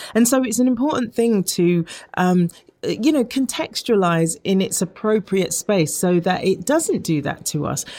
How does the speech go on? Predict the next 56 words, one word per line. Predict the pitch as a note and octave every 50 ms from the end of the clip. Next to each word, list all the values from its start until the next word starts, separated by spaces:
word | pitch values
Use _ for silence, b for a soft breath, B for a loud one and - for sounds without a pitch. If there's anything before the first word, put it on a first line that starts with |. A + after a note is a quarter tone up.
| B B
Because | - G#3+ F3+ - A3 A3+ G#3+ G#3+ G#3 F#3+ B B B B B B _
the | - - - - G3 F#3+ A#3+
last | A#3+ B3+ C#4 D4 D4 C#4 C4+ - -
thing | A3 G3 F#3
we | E3+ E3 D#3+
would | D#3 D#3+ D3+
want | E3+ F#3 F#3+ E3+ D#3 -
is | E3 C#3+ E3+
if | E3+ - -
we've | G#3 F#3+ F3
got | - G#3 - -
this | - E3+ -
great, | - - F#3 G3 G#3 G#3 G3+ F#3+ - - - -
uh, | -
you | E3+ F#3 G3+
know, | F3 D3+ D3
either | - F#3 E3 F3
creative | E3 - - - G3+ G3 G3 G3 - - F3 -
burning | - F#3+ F#3 F3 F3 E3
passion | - - G3+ G#3 F#3 - - F3+ F3
or | D#3+ D#3 D#3
an | D#3+ - -
idea | G3+ G3+ F#3+ F3+ E3+ G3 G3+ G3+ F#3
that | E3 E3
we | D#3+ E3 F3
really | F#3 A#3 A#3 G#3 F#3
wanna | F3 E3+ E3 D#3+
put | E3 - G3+ -
out | F#3 F#3 F3+ -
into | F3 D#3+ - D#3+
the | E3 D#3+
world, | E3+ G#3 G#3 F3+ D#3 C#3+ - B B B B B B -
is | G3+ G#3 F3+ - B B B
for | - - A3+ - -
our, | G3 F#3+ - -
our | - F#3 F#3+
very | F#3 G3 A#3 A#3+ A#3+ A#3+ A#3+ - -
own | - G3+ G#3 G#3+ G3+ F#3
being | E3 E3+ - G#3+ A#3 A#3 G#3 F3 D3+ C3+
to | - -
be | C#3+ - F#3 F3
the | D#3 E3+
thing | E3 - G3+ G3 F#3 E3
that | D#3+ D#3 -
gets | F#3+ - - - F3+
in | E3+
the | E3 D#3
way | E3 F#3 F#3 E3+ D#3 D3
of | C#3+ D3+ D#3
the | E3 D#3
rest | E3 F3 E3+ - -
of | D#3+ D3+
the | E3
world | D#3 E3 E3+ E3+ D#3+ D#3+
experiencing | - - - - - G#3+ A3 G#3 F3+ F3+ - - D3+ C3+ C3
it. | B2+ - -